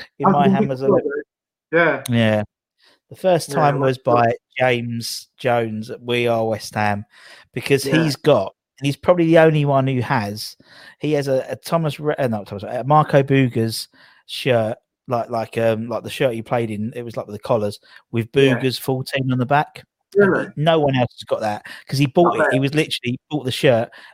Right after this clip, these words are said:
Speaker 1: as he signed, and his dad said, "This guy's gonna be good." And so he
Speaker 2: Yeah,
Speaker 1: thought
Speaker 2: yeah.
Speaker 1: we'd get it on there as an investment.
Speaker 2: Yeah,
Speaker 1: And,
Speaker 2: always
Speaker 1: uh,
Speaker 2: excited. Yeah.
Speaker 1: yeah. <laughs>
Speaker 2: Well,
Speaker 1: Right,
Speaker 2: yeah,
Speaker 1: okay,
Speaker 2: it's a pretty
Speaker 1: Mister
Speaker 2: cool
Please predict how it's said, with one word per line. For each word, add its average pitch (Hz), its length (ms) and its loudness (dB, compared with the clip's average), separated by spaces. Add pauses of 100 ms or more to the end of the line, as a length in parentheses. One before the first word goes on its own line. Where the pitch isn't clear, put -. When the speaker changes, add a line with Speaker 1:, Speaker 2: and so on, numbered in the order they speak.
(100)
Speaker 1:
as 123 180 0
he 120 100 -6
signed, 135 380 0
and 127 80 -2
his 127 100 -4
dad 127 200 2
said, 117 140 -6
"This 135 160 -4
guy's 113 240 0
gonna 110 120 -4
be 104 120 -8
good." 107 320 -6 (520)
And 117 100 -2
so 123 120 2
he 117 80 4
Speaker 2:
Yeah, 110 60 0
Speaker 1:
thought 147 80 2
Speaker 2:
yeah. 131 60 0
Speaker 1:
we'd 104 100 -4
get 120 160 0
it - 140 -4
on 113 120 -4
there 104 140 -4
as - 120 -10
an 113 60 -6
investment. 156 480 4
Speaker 2:
Yeah, 156 100 2
Speaker 1:
And, - 100 -6
Speaker 2:
always 160 180 2
Speaker 1:
uh, - 60 -8
Speaker 2:
excited. - 1400 -4 (260)
Yeah. 139 100 -10 (720)
Speaker 1:
yeah. - 320 -10
<laughs> - 0 - (560)
Speaker 2:
Well, 262 120 2
Speaker 1:
Right, 220 140 6
Speaker 2:
yeah, 226 80 2
Speaker 1:
okay, - 140 2
Speaker 2:
it's - 40 2
a - 20 -4
pretty 208 180 4
Speaker 1:
Mister 185 140 -2
Speaker 2:
cool 196 140 0